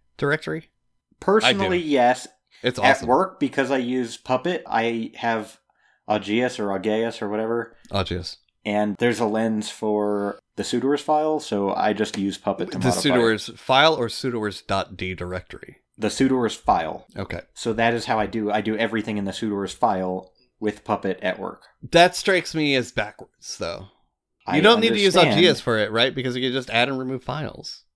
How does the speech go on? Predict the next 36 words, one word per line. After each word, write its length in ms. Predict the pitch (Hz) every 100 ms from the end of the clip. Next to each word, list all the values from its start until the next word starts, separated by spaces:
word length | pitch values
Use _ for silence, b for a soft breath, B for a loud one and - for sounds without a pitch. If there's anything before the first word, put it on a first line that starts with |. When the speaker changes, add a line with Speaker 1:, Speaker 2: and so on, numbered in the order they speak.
| _
Speaker 2:
But 300 | 110 147 143
it's 140 | 143
Speaker 1:
Mm, 40 | 143
Speaker 2:
much 220 | 151 151
Speaker 1:
mm, 80 | 151
Speaker 2:
easier 320 | 120 135 135
to 140 | -
just 320 | 110 127 -
use 180 | 117 131
Augeas 460 | 120 107 107 104 -
because 340 | 104 - 117
there's 220 | 120 113 110
already 300 | 110 107 98
functionality 600 | 117 110 104 107 104 92
to 80 |
do 200 | 87 110
that. 320 | 85 78 - _ -
Speaker 1:
How 300 | - 226 254
is, 180 | 240 - _ -
yeah, 160 | 190
but 200 | 233 -
y-, 200 | 226 - -
you're 200 | 170 185
already 360 | 202 220 220 180
doing 240 | 185 202
it 100 | 202
in 160 | 170 170
Puppet. 400 | 202 240 147 120
You 120 | 135
just 180 | 147 -
add 160 | 165
or 80 | 175
remove 320 | 160 147 165
a 20 |
templated 480 | 143 - 165 156 143
file. 520 | - 170 220 - -